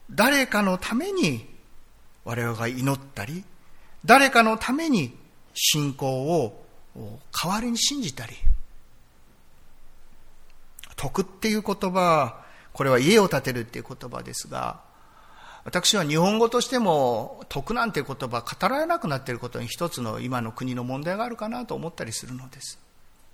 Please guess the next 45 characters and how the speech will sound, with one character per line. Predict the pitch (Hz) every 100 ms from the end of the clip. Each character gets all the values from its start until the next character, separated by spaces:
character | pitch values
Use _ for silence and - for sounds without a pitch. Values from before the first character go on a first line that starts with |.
| - - - - - - _
徳 | 160 143 240
っ |
て | - 127
こ | 120
と | -
は |
ほ | -
と | 131 233
ん |
ど | 226
問 | 123 113
題 | 110
に |
な | 107
り | 110
ま | 123
せ | -
ん。 | - - _ - _ - - - - - - - - - - - - _
徳 | - 160 277
っ | - - -
て | 117
い |
う | 113
の | 110
は、 | 110 - - - -
人 | - 190
の | 226
た | 226 240
め | 240
に | 143
生 | 117
き | - 170
る |
よ | 120 107
う | 107
な、 | 107 - - - - - -
そ | - 277
う | 285
い | 202
う |
生 | -
き |
方 | - 214 208
で | 190
す。 | - -